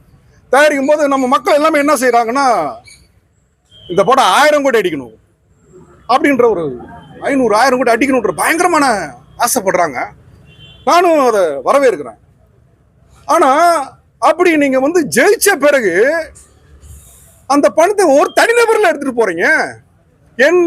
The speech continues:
திரையுலகை சார்ந்தவர்களுக்கு, என் மக்களுக்கு நீங்க என்ன பண்ணீங்க? அவங்க தானே இந்த படத்தை கொண்டு போய் சேர்க்கிறாங்க, அவங்க தானே நீ பார்க்க வைக்கிறாங்க.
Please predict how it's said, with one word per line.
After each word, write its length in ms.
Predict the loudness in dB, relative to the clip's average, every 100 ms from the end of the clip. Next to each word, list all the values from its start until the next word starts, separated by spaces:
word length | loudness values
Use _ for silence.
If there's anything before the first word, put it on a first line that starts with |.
| -2 0
திரையுலகை 400 | 2 2 2 0
சார்ந்தவர்களுக்கு, 580 | 0 0 0 -2 0 -2
என் 120 | 0 -2
மக்களுக்கு 340 | 0 0 0
நீங்க 140 | 0 0
என்ன 100 | 0 0
பண்ணீங்க? 260 | 0 -2 -2 -6 -12 _ _ _ _ _
அவங்க 220 | 0 2 2
தானே 180 | 2 0
இந்த 100 | 0
படத்தை 180 | -2 -2
கொண்டு 160 | -4
போய் 140 | -4 -2
சேர்க்கிறாங்க, 400 | -2 -4 -6 -10 -16 -16 _ _ _
அவங்க 160 | -2 0
தானே 160 | 0 0
நீ 60 | -2 -6 _ _ _ _ -6
பார்க்க 280 | -4 -2 -2
வைக்கிறாங்க. 380 | -2 -2 -2